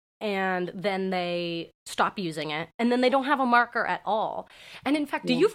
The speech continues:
Speaker 1: remember that bitch that came up to me after?
Speaker 2: Was that, no, that happened to me.
Speaker 1: Was it you?
Speaker 2: Yes. You were teaching a class.
Speaker 1: Oh, shit.
Speaker 2: Doing, teaching a beautiful class, and I was,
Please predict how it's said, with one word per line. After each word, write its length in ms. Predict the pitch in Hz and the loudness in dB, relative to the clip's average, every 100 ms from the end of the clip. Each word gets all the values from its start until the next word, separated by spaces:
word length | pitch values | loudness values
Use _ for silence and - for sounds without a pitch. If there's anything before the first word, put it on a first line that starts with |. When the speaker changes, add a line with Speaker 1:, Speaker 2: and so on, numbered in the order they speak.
| 494 | 2
Speaker 1:
remember 380 | 220 180 202 220 | 0 0 2 2
that 260 | 202 175 | 0 -2
bitch 260 | 175 165 - | -6 -6 -4
that 140 | 190 | -4
came 240 | - 185 170 | -4 -4 -4
up 120 | 170 | -4
to 120 | - | -4
me 200 | 202 202 - | -2 -2 -2
after? 720 | 170 170 - 190 175 170 - | -4 -4 -2 -2 -2 -4 6
Speaker 2:
Was 160 | 240 233 | 8 10
that, 260 | 277 311 - | 10 8 8
no, 180 | 269 254 | 8 8
that 180 | 247 302 | 6 6
happened 240 | 370 262 | 2 0
to 60 | 190 | 2
me. 340 | 247 247 - _ _ _ _ 240 | 2 2 -2 _ _ _ _ 0
Speaker 1:
Was 140 | 254 | 2
it 100 | 269 | 2
you? 320 | 233 294 523 587 - _ _ _ _ _ - | 0 4 2 0 -10 _ _ _ _ _ 4
Speaker 2:
Yes. 300 | 277 254 - _ _ - | 4 4 -4 _ _ -6
You 200 | 202 269 | 0 2
were 80 | 320 | 4
teaching 340 | 330 311 359 381 | 4 6 6 4
a 60 | |
class. 440 | - 233 131 165 220 - - | 4 6 8 6 2 -12 -10
Speaker 1:
Oh, 220 | - - - | -8 -8 -6
shit. 560 | - - - - - _ _ _ _ - | -6 -6 -10 -12 -16 _ _ _ _ 4
Speaker 2:
Doing, 380 | 233 247 247 - | 8 10 8 2
teaching 320 | 247 220 220 | 2 8 10
a 40 | 190 | 10
beautiful 460 | 185 226 262 311 | 12 12 10 8
class, 360 | - 175 165 - | 8 8 8 4
and 100 | - 202 | 0 2
I 160 | 226 | 6
was, 220 | 254 240 | 8 6